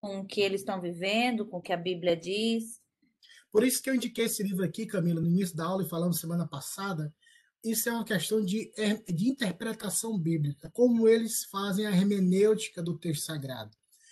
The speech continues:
Speaker 2: Eles têm uma interpretação muito literal dos fatos que aconteceram, por exemplo, em Atos dos Apóstolos. Atos dos Apóstolos é um livro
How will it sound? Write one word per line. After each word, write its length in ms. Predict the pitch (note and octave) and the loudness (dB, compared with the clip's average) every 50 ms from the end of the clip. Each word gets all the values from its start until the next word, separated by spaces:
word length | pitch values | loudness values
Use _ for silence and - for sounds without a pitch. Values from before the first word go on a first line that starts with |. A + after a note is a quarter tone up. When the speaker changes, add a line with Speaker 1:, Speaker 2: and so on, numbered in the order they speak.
| - - - _ - | -20 -20 -12 _ 6
Speaker 2:
Eles 240 | G3 A3 A3+ G#3+ - | 6 6 6 6 2
têm 140 | - A#3+ | 2 4
uma 100 | A#3+ B3 | 4 4
interpretação 800 | A#3 A#3 A3+ G3+ - - G#3 F#3+ F#3+ - D#3+ D3 - - G#3 G#3 | 2 2 0 -2 -2 -2 -4 -4 -2 -2 -4 -4 -4 -2 2 4
muito 360 | F#3+ F3+ G3+ A#3 A3+ - A#3 A3 | 6 6 6 4 2 0 -2 -2
literal 800 | G#3+ A#3 - - - A#3 A3 G3 F3 E3+ F3+ F#3+ G3 G3 F#3+ F3+ | -2 -4 -4 -6 -6 -4 -2 -2 0 0 2 2 4 4 4 4
dos 220 | E3+ D#3 F3 D3+ - | 2 0 -2 -4 -4
fatos 540 | - - E3+ D#3+ D#3+ D#3 D#3 - - - - | -8 -8 -4 -2 -2 -2 -2 -4 -4 -4 -4
que 120 | - - | -4 -6
aconteceram, 560 | E3 D3+ - F#3 E3+ F3 D#3 - - F#3+ E3+ | -6 -4 -4 -4 -2 -2 -2 -2 -2 -4 -4
por 160 | - G3 F#3+ | -2 -2 0
exemplo, 340 | F#3 E3+ C#3+ F3 G3+ F#3 - | 2 2 2 2 2 0 0
em 140 | B3 A3+ G#3 | -2 0 0
Atos 300 | F#3+ F#3+ F#3+ - - F3 | 0 -2 -4 -4 -6 -4
dos 160 | F3+ F3+ E3 | -4 -2 -2
Apóstolos. 680 | G3+ - - - D3 B2+ A#2 - - - A2 - - _ _ - - - - - _ - | -4 -6 -8 -10 -12 -12 -12 -12 -18 -20 -20 -20 -20 _ _ -20 -20 -20 -20 -20 _ -4
Atos 340 | G3 B3 D4 - - G#3+ F3+ | -2 -2 -2 0 -2 0 2
dos 180 | G#3 F3 D#3+ | 2 2 2
Apóstolos 680 | E3 D3 - - G3 G#3+ A3+ G#3 - - E3 D3 C#3+ - | 2 0 0 4 4 4 4 4 2 -2 -2 -4 -4 -2
é 120 | F#3 F#3+ | -2 -2
um 120 | G3 G3 F3+ | 2 4 4
livro 480 | F#3 G#3+ C4 C4+ G3 F3 E3 D3+ D3 | 6 6 6 4 4 2 0 0 -2